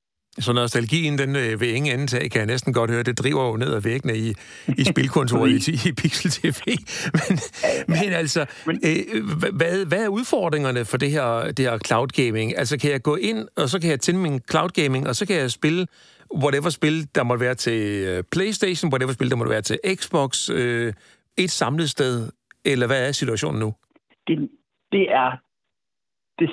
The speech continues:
Speaker 2: springende punkt, når man taler cloud gaming, det er, hvem har det bedste bibliotek? Fordi der er jo mange, der gerne vil udbyde den her, øh,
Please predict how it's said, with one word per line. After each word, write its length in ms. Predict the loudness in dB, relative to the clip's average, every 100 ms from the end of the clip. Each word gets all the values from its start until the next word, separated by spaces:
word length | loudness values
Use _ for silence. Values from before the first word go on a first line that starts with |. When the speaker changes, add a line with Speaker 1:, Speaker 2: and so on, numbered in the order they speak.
| 0
Speaker 2:
springende 340 | 2 4 2 2
punkt, 200 | 0 0
når 80 | -2
man 180 | -4 -2
taler 200 | -2 -2 -2
cloud 220 | -2 -2 -2
gaming, 320 | -2 -2 0
det 80 | 0
er, 80 | 2
hvem 240 | 2 0
har 200 | 0 -2
det 100 | 0
bedste 280 | 0 0 -2
bibliotek? 540 | -4 -4 -6 -2 -2 0
Fordi 180 | 0 4
der 60 |
er 40 | 4
jo 180 | 4 2
mange, 140 | 2
der 60 | 0
gerne 240 | 0 0
vil 80 | -2
udbyde 420 | 0 0 0 -4 -2
den 140 | -2
her, 220 | 0 -2 -4 _ _ _ _ -4
øh, 200 | -2